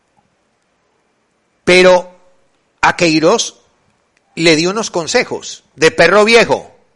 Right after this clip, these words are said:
que conoce el medio, Y como estoy muy viejo para comer vidrio, entonces le di unos consejos. Voy a hacer lo mismo con usted respetuosamente. Tome lo que quiera,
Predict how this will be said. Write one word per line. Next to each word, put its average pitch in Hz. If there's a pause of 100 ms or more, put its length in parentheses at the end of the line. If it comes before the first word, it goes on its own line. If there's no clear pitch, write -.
(340)
que 190
conoce 170
el 196
medio, 160 (1200)
Y 196
como 190
estoy 233
muy 254
viejo 226
para 185
comer 170
vidrio, 156 (1400)
entonces 156
le 165
di 120
unos 131
consejos. 170 (1120)
Voy 190
a 220
hacer 208
lo 214
mismo 214
con 180
usted 190
respetuosamente. 180
Tome 233
lo 220
que 156
quiera, 165